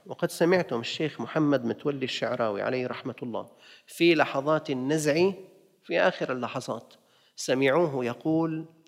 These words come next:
"أهلًا وسهلًا بسيدي رسول الله صلى الله عليه وسلم." ثم قبض.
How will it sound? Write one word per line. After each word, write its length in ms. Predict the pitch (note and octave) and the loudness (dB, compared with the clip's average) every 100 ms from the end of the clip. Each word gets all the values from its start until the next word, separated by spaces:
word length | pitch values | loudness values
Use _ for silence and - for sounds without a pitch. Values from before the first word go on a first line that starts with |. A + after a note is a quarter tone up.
| _ D#3 | _ -2
"أهلًا 540 | C3+ B2+ A#2 A2 G#2+ | -2 -2 -2 -2 -4
وسهلًا 640 | A#2 - C#3+ D3+ D#3+ E3 D#3+ - - - | -4 -2 0 2 4 4 0 -10 -20 -10
بسيدي 760 | B2 A#2+ - D#3 D#3 D#3 D#3+ D#3 | -4 0 2 2 2 2 2 2
رسول 400 | - - C#3+ C3+ | 0 0 0 0
الله 380 | B2 F#2 G#2+ - - _ _ | 0 -4 -6 -14 -20 _ _
صلى 300 | - - G#2+ | -12 -8 -6
الله 140 | G2+ | -6
عليه 100 | G2 | -8
وسلم." 140 | - - _ _ _ _ _ | -12 -20 _ _ _ _ _
ثم 280 | - D#3 C3+ | -2 4 4
قبض. 400 | - A#2+ G2+ | 2 -4 -4